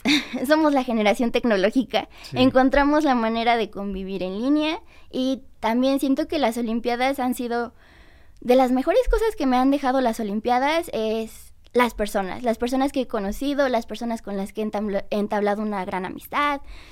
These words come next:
Speaker 1: Es algo muy bonito.
Speaker 2: Siempre, eh, em, siempre que, que vas a la, bueno, ¿siempre las Olimpiadas son en línea de entrada? ¿O,
Speaker 1: No.
Speaker 2: o hay veces que viajas? ¿Has viajado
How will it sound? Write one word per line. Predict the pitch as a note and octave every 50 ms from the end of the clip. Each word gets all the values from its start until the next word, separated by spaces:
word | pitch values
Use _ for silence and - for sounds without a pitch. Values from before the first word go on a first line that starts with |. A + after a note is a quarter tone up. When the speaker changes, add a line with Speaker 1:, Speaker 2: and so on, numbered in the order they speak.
| - - - - - - -
Speaker 1:
Es | - B3+ C4 B3+ B3 A3 - - - -
algo | - A#3+ B3 B3 C4
muy | B3 B3 A#3
bonito. | A3+ G#3 G3+ A2+ G#2 F#2 - - - - - - - - - - - - - - - - - - - - - -
Speaker 2:
Siempre, | - D#3 D#3 D3+ D3 F#3 F#3 G3 F3+ -
eh, | D3 C#3+ D3 D3 C#3+ C#3+ C3+ C3 B2+ B2
em, | A#2+ A#2 A#2 A#2 - - D3+ B2+
siempre | - - D#3+ D#3 D3+ F3+ E3+
que, | - D#3+ -
que | - - C#3 B2
vas | B2+ C3 C3+ -
a | D3+
la, | D3 C#3+ C3 A#2+ A2+ G2+ C#3+
bueno, | C#3 C#3+ C3+ A2+ C#3 - - - - - - -
¿siempre | - - F#3+ F#3+ F#3+ B3
las | A#3 F#3+ -
Olimpiadas | F3 C#3+ C3 D3+ D#3 D3+
son | - F3 E3
en | D#3 C#3
línea | C3 C#3 D#3 F#3 A3+
de | A#3+ D#3+
entrada? | B2 A2+ C3 C3 C#3+ E3 B3+ E4 - -
¿O, | - B2+ B2+ B2
Speaker 1:
No. | A#2+ A#2+ A#2 A#2+ A#2+
Speaker 2:
o | - B2+ B2 B2 A#2+ A#2+ A#2+ A#2 A#2 A#2 A#2 A#2
hay | A2+ A#2 B2 B2+ B2+ B2
veces | C3 B2 A2+ C3 B2 -
que | -
viajas? | C#3 D3+ D#3 - F#3 - - -
¿Has | C#3 C#3 C3+
viajado | D#3 D#3+ - - C3+ D3+ A#3 E4+